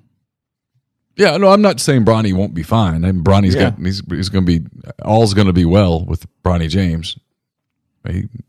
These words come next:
Speaker 1: but
Speaker 2: His life's all right.
Speaker 1: But you understand my point.
Speaker 2: Uh, I have not read it yet. E S P N has a big story on Lane up this morning. Alex Scarborough wrote it.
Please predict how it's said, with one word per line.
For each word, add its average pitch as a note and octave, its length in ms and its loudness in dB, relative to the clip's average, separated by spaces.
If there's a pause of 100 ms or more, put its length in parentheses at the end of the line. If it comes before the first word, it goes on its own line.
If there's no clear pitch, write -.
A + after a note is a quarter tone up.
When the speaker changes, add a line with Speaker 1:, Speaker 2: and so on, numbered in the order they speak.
Speaker 1:
but A2 180 4
Speaker 2:
His G2+ 120 -4
life's A#2+ 240 2
all B2+ 100 4
right. G2+ 240 2 (140)
Speaker 1:
But - 160 0
you F#4+ 60 4
understand B2 240 0
my E2 80 -2
point. E2 360 -4 (1120)
Speaker 2:
Uh, G#2+ 220 -2
I C#3 80 2
have D3+ 160 4
not B2 180 4
read C#3+ 200 6
it D3 60 4
yet. B2+ 300 4
E A#2+ 140 4
S A#2+ 140 2
P A#2 200 4
N A#2 120 4
has A2 160 4
a G#2 40 -4
big G#2 140 -6
story G#2+ 300 -2
on G2 140 0
Lane A2 380 2
up A2 180 2
this G#2+ 200 -2
morning. G#2+ 380 2
Alex G2 260 -4
Scarborough G#2+ 460 2
wrote G#2+ 240 0
it. - 220 -4